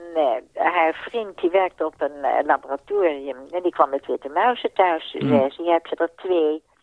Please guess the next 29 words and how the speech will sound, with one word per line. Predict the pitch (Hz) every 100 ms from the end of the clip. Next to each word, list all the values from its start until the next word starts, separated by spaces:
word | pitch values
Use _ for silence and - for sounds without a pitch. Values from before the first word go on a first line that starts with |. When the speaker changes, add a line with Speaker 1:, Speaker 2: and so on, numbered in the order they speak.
| _ - - - -
Speaker 1:
En | 190
ik | 185
kom | - 160 151
thuis. | 185 175 226 - -
"Druit," | 240 311 349 359 -
zei | 214 196
moeder. | 185 151
Ik | 175
zei, | - 190 165
"Denk | 151 -
er | 220
niet | 262
aan. | 233 196 - - -
Die | 190
gaan | - 202
in | 160 -
het |
terrarium. | - 143 - 240 294 294 285 302 320 359 - - -
En | - 165
ik | 151
doe | 156
er | 151 156
stro | - - 262 294 302
in. | - 254 277 311 _ _ -
En | 175
's | -
middags | 220 240 240 226 -
gaan | 185 180
ze | 180 185